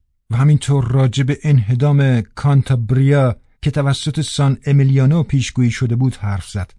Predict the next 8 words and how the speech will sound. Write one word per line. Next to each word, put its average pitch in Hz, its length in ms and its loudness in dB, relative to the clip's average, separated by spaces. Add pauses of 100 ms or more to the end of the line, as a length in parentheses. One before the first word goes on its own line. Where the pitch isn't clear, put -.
(1040)
بی 175 60 -4
اینکه 208 320 2
حرف 175 300 -8
خود 147 240 -4
را 131 80 2
قطع 117 400 -4
کند، 113 360 -2 (600)
ناگهان 113 500 2